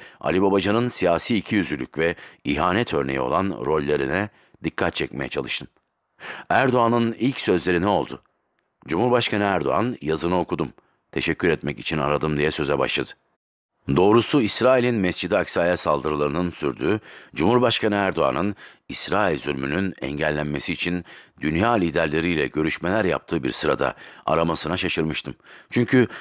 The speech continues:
Cumhurbaşkanlığı Özel Kalem Müdürü Hasan Doğan telefonu bağlarken Cumhurbaşkanının bir görüşmesi nedeniyle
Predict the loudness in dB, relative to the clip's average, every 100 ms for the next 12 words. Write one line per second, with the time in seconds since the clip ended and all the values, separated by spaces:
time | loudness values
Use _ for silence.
0 | -12 -2 2 4 4 2 2 2 2 2
1 | 2 0 2 2 2 -2 -4 -2 -2 -4
2 | -12 -6 -4 0 0 2 2 2 0 0
3 | -2 0 -2 0 2 0 0 -2 -2 -6
4 | -20 _ -8 -4 -2 0 -2 -2 -2 0
5 | -2 -4 -12 -20 -2 2 2 2 2 2
6 | -2 0 0 0 0 0 0 0